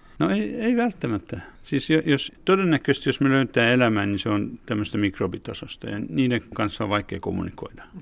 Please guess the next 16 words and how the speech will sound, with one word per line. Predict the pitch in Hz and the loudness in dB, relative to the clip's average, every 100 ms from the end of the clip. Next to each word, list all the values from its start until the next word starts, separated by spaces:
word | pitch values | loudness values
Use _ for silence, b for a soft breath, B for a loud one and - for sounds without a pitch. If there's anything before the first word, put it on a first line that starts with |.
| - - | -20 -10
Mut, | 135 127 | -6 -4
mut | 123 120 - - | -4 -6 -8 -4
jos | 123 131 - | 2 2 0
on | 131 123 | 0 2
niinku | 123 117 | 2 0
semmoinen | 127 123 123 | 0 2 2
teknisesti | - - 139 110 104 - | 2 2 2 -4 -6 -4
kehittynyt | 123 120 - 117 110 | -2 -2 -4 -4 -2
elämä, | 123 123 107 | 0 0 0
niin | 101 98 | 0 -2
kyllä | - 104 | -4 -6
sen | 127 123 | -4 -4
kanssa | 123 - | -4 -4
pystyisi | 123 - 120 | -6 -6 -10
kommunikoimaan, | - 123 123 107 - 101 101 101 | 0 2 2 0 0 -2 -2 -4
sanotaan, | 110 101 - 104 | -2 -4 -4 -8